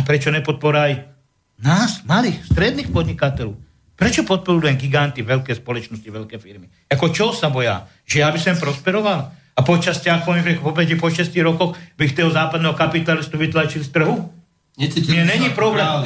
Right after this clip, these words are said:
Speaker 1: nie, ale mne dneska
Speaker 2: Prosím,
Speaker 1: není
Speaker 2: prosím.
Speaker 1: problém dať tisíc eurový plat, aj tisíc päťsto eurový plat. Keď mi Fico povie, že mňa podporí, aj dva tisíc eurový plat. No však jasné, keď niekto podporí Peugeot, niekto podporí Kia,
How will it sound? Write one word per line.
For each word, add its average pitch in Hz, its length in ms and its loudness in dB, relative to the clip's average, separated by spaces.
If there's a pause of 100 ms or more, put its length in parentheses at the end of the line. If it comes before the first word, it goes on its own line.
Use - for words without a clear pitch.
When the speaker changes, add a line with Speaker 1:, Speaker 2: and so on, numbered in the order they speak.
Speaker 1:
nie, - 80 0
ale 151 240 0
mne 160 160 4
dneska 190 240 2
Speaker 2:
Prosím, 170 80 2
Speaker 1:
není 220 160 2
Speaker 2:
prosím. 226 80 -2
Speaker 1:
problém 190 320 0
dať 170 160 2
tisíc 175 240 -4
eurový 156 400 -2
plat, 127 300 -12 (340)
aj 160 160 4
tisíc 190 320 0
päťsto 208 320 -2
eurový 165 400 2
plat. 120 320 -2 (560)
Keď 190 160 0
mi 185 160 0
Fico 170 320 0
povie, 170 240 2
že 160 80 0
mňa 151 240 0
podporí, 139 560 0 (400)
aj 131 80 4
dva 175 160 4
tisíc - 320 -4
eurový 160 400 0
plat. 123 240 0 (880)
No 156 80 4
však 131 160 2
jasné, 175 480 0
keď 151 160 -2 (320)
niekto 160 240 4
podporí 160 480 0
Peugeot, 143 400 0
niekto 135 240 2
podporí 143 640 0
Kia, 143 240 2